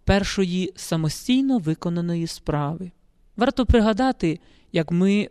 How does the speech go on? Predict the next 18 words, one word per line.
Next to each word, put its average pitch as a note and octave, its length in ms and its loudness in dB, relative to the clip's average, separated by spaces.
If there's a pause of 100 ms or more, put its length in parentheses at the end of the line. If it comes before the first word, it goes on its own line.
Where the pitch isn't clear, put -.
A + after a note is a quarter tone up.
переживали G#3 640 2
очікування G#3+ 760 0
цих - 260 -4
подій F#3 520 -2
і F3+ 80 -6
подібних F#3+ 540 -2
до F#3 140 0
них, D#3+ 420 -6 (360)
бо D#3+ 120 -2
це G#3 180 -2
допоможе A3 520 -2
нам G#3+ 160 -2
краще A#3 560 -4
увійти F3 560 -4
в F3 80 -4
розуміння G3 800 0
того C4 460 4
очікування, D#3 800 -4